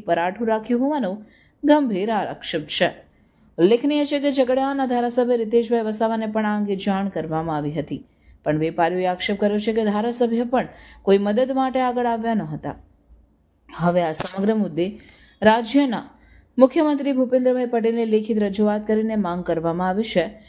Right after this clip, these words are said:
કે વેપારીઓને સુરક્ષા આપવામાં આવે અને શનાભાઈ વસાવા સહિતના હુમલાખોરો સામે કાયદેસરની કાર્યવાહી કરીને ભયમુક્ત અને ભ્રષ્ટાચાર મુક્ત શાસન સુનિશ્ચિત કરવામાં આવે.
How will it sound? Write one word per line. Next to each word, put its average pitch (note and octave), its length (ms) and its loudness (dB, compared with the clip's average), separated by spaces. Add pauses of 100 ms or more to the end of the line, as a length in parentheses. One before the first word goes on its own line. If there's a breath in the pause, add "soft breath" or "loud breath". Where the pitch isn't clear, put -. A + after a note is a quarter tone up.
(220 loud breath)
કે B3+ 160 6
વેપારીઓને D4 600 2
સુરક્ષા B3 460 2
આપવામાં A3 420 -2
આવે A#3 160 -2
અને B3 100 -2
શનાભાઈ G3+ 540 0
વસાવા G#3+ 400 -2
સહિતના A3 420 0
હુમલાખોરો A3 500 2
સામે A3+ 340 -2 (600 loud breath)
કાયદેસરની C#4+ 540 4
કાર્યવાહી A#3 480 0
કરીને G#3+ 280 0 (120)
ભયમુક્ત A3+ 440 0
અને E3+ 140 -2 (480 soft breath)
ભ્રષ્ટાચાર C4 760 2
મુક્ત A3+ 340 0
શાસન F#3+ 580 0
સુનિશ્ચિત B3 600 0
કરવામાં C3 480 -4
આવે. E3 220 0